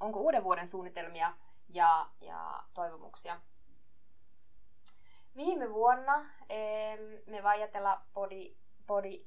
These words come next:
äh, tiimin kanssa julkaistiin viisi jaksoa ja se oli tosi mukava ja mielenkiintoinen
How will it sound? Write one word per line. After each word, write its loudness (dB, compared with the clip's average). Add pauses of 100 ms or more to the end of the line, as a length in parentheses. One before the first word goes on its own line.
äh, 0
tiimin -4
kanssa 4
julkaistiin -6
viisi -6
jaksoa 4 (320)
ja -10 (340)
se -10
oli -12
tosi -8
mukava 4
ja 2
mielenkiintoinen -6